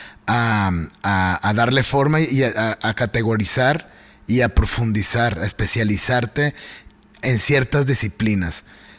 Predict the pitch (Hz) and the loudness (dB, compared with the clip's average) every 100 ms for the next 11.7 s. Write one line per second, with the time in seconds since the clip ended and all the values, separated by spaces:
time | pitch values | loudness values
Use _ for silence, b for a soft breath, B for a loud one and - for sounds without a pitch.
0 | B _ 131 131 147 156 - 156 160 147 | B _ 0 4 4 2 2 0 0 0
1 | 139 - 151 143 123 - 120 131 139 - | -2 0 0 0 -4 -6 -2 2 2 2
2 | 139 147 151 139 156 143 120 - 123 123 | 2 2 0 0 0 0 0 0 0 -2
3 | 123 - - 113 110 104 110 101 98 98 | -4 -10 -8 -4 0 0 0 -2 -2 -2
4 | 107 95 82 - B B B B B - | -2 -2 -4 -8 B B B B B -4
5 | 123 123 123 131 117 107 117 110 101 113 | 0 2 2 0 -2 -2 0 0 -2 -2
6 | 110 98 - 110 110 - 117 104 - 135 | -2 -2 -4 -2 0 2 0 0 0 2
7 | 151 147 135 160 202 _ _ B B B | 2 2 0 -2 -6 _ _ B B B
8 | 120 120 127 127 147 - B B B _ | -2 0 2 2 0 -4 B B B _
9 | 104 113 - 123 120 - 113 107 - 143 | 0 2 2 2 0 0 0 0 0 2
10 | 160 151 139 139 139 - 123 - 107 101 | 2 2 0 0 0 0 0 0 0 0
11 | 101 82 - 110 110 98 | -2 -4 -4 -2 0 -4